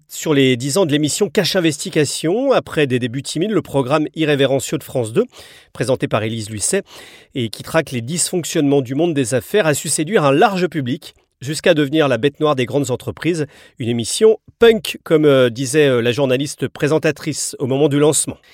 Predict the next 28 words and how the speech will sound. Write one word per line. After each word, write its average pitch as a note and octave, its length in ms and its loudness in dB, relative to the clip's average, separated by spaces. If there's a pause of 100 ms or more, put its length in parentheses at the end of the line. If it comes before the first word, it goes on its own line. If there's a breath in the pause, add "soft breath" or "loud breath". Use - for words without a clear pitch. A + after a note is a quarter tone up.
(460 soft breath)
Cinquante-cinq G#3+ 800 4
pour F3 200 -8
cent F3+ 240 0
des D#3 100 0
Français D#3+ 420 -2
suivent F#3+ 400 -4
le C#3+ 140 2
sport G3 420 0
féminin D#3+ 600 2
dans C3 220 0
les E3+ 180 4
médias. E3+ 640 2
C'est F#3+ 220 -2
ce - 80 -6
que - 80 -2
nous C#3+ 200 0
apprend E3 260 0
une E3+ 60 2
étude D#3 300 -4 (160)
Toluna F3 480 2
à F#3+ 80 4
lire, D3 380 0
euh, B2 160 2
dans A2+ 360 -2
Cent - 240 -4
pour - 200 -8
cent A3+ 160 2
Médias. B2 320 0